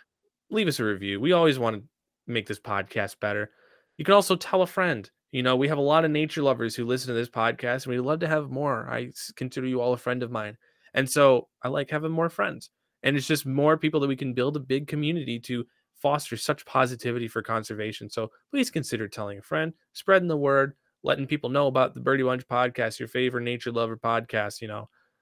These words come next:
um, we're really excited to be able to still do this whole thing, even after we're not in lockdown. And it's such a lovely thing. So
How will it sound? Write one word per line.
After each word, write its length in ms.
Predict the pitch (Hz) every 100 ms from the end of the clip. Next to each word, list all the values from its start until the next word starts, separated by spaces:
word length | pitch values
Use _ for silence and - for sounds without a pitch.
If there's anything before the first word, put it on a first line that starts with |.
| _
um, 240 | 101 101 113
we're 140 | 165
really 200 | 170 165
excited 480 | 160 - 160 160 123
to 80 | 117
be 160 | 123 127
able 160 | 127
to 80 | 123
still 200 | - 131
do 220 | 123 123
this 460 | 123 117 113 - - _ _
whole 240 | 147 139
thing, 400 | - 143 139 117
even 240 | 123 131 127
after 320 | 127 127 123
we're 300 | 120 120 117 - _ _ _ _ _ _ -
not 360 | 131 135 135 - _ _ -
in 140 | 135
lockdown. 600 | 123 127 127 117 101 104 - 135
And 140 | 117
it's 160 | 117 -
such 200 | 135 135
a 40 |
lovely 420 | 117 120 117 117
thing. 320 | 113 120 104 - _ _ _ -
So 320 | - 107